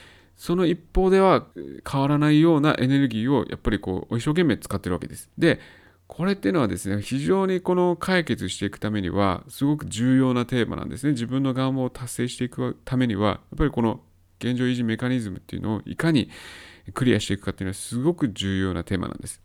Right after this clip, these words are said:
まあでもですね、こうよくよく考えてみると、人間っていうのは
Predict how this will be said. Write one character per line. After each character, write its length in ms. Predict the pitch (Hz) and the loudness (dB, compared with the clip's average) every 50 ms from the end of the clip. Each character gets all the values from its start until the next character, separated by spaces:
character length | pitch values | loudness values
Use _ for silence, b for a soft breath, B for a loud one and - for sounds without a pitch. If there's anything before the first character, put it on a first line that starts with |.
| - | -8
ま 100 | - 135 | -4 -2
あ 40 | 147 | -2
で 100 | 151 190 | 0 0
も 80 | 190 135 | 2 0
で 80 | 95 87 | 0 0
す 120 | - - | -2 -4
ね、 80 | 82 82 | -6 -6
こ 160 | - - 92 | -2 -2 0
う 60 | 92 | 0
よ 120 | 104 165 - | 0 0 0
く 200 | - - 175 175 | 0 2 4 4
よ 100 | 190 190 | 6 6
く 160 | - 151 107 | 4 4 2
考 240 | - 110 120 127 131 143 143 | 2 0 0 0 2 2 2
え 80 | 127 | 2
て 120 | 107 85 87 | 0 0 -2
み 100 | 92 87 | -2 -2
る 140 | 82 80 | -2 -4
と、 280 | 76 - 85 85 78 - - _ _ _ _ - | -4 -4 -2 -2 -2 -4 -8 _ _ _ _ -4
人 200 | 110 156 190 220 | -2 0 2 2
間 120 | 233 233 | 2 2
っ 40 | 233 | 2
て 100 | 240 240 | 2 0
い 40 | 233 | 0
う 40 | 190 | 0
の 120 | 110 87 | 0 0
は 260 | 85 92 92 85 78 | 0 0 0 0 -2